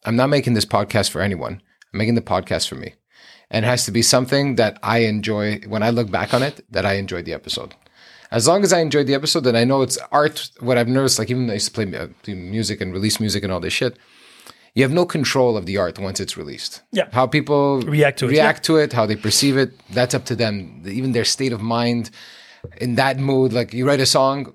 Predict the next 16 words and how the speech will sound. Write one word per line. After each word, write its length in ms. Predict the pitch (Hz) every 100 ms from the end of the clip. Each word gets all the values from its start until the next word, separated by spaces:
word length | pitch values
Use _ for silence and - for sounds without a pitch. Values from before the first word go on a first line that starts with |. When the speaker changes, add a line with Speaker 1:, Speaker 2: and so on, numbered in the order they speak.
| -
Speaker 1:
and 160 | 117
if 100 | 117
you're 120 | 127 123
going 160 | 135
through 100 | 127
a 60 | 120
breakup, 400 | 131 131 139 107
that 180 | 113 -
song 340 | 139 127 120
means 380 | 117 110 107 - -
everything 440 | 143 143 135 135
in 60 | 127
the 40 |
world 280 | 113 120 113
to 100 | -
you 240 | 110 107